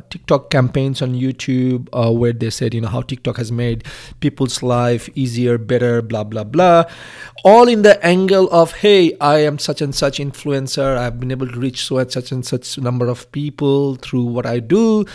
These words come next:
blah, blah, blah. So it, they're playing that angle where, "Oh, yeah, TikTok is allowing people to take the, the U S culture abroad," and things like that, as if, you know, Facebook, Instagram,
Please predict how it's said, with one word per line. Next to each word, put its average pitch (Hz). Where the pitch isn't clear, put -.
blah, 123
blah, 117
blah. 110
So -
it, 135
they're 143
playing 165
that 139
angle 131
where, 127
"Oh, 160
yeah, 147
TikTok 165
is 135
allowing 139
people 143
to 131
take 131
the, 131
the 123
U 139
S 131
culture 127
abroad," 123
and 117
things 135
like 117
that, 113
as 117
if, 123
you 123
know, 107
Facebook, 117
Instagram, 117